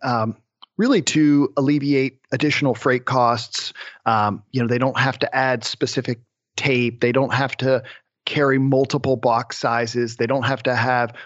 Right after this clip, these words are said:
void fill. Um, you know, they, it gives them a little bit more ease of use, um, and a more speed of throughput when they're getting packaging out. So I think that there's been a lot of underlying interest in the flexible packaging from the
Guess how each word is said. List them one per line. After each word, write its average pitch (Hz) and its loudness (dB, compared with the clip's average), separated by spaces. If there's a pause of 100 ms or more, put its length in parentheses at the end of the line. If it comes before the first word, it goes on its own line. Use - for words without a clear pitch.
(100)
void 123 0
fill. 120 0 (280)
Um, 110 0 (440)
you 139 0
know, 120 -2
they, 127 0
it - -6
gives 165 -2
them 151 2
a 143 2
little 143 2
bit 143 0
more 135 -2
ease 147 -2
of 120 0
use, 139 -2 (340)
um, 107 -4
and 127 2
a 120 2
more 131 2
speed 151 -2
of - -4
throughput 165 -2
when 131 -2
they're 117 -4
getting 127 -6
packaging 120 -6
out. 131 -2 (320)
So - -2
I 160 2
think 247 -2
that 240 0
there's 170 0
been 185 0
a 143 2
lot 135 2
of 143 0 (120)
underlying 147 2
interest 151 -2
in 143 2
the 127 0
flexible 139 -2
packaging 135 -2
from 127 -2
the 104 -4